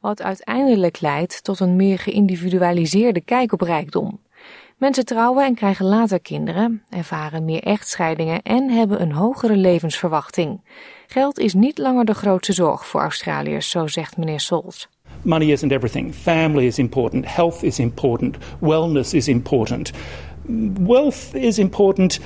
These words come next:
Speaker 2: in one sense, but there are bigger things in life. And I think that was, uh, you know, that was one of the meaningful,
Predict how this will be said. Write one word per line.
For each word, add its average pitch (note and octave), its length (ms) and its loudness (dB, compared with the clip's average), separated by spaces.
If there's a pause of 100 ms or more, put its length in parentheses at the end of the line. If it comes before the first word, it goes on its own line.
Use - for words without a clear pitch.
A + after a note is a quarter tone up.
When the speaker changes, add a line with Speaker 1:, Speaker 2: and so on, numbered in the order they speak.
(260)
Speaker 2:
in F3 420 2
one F#3+ 200 4
sense, - 500 -2
but D#3+ 200 0
there D#3+ 120 4
are D3 100 2
bigger D#3+ 240 2
things C#3 320 2
in C3+ 100 2
life. A#2+ 360 0 (400)
And D3 140 2
I C#3+ 60 0
think D#3+ 240 0
that F3+ 180 0 (100)
was, D3 320 2
uh, D3+ 80 4
you D3+ 300 2
know, G3 120 -2
that A3 100 0
was E3 140 -4
one F3 140 0
of C#3 60 -2
the D3+ 60 0
meaningful, F#3+ 560 0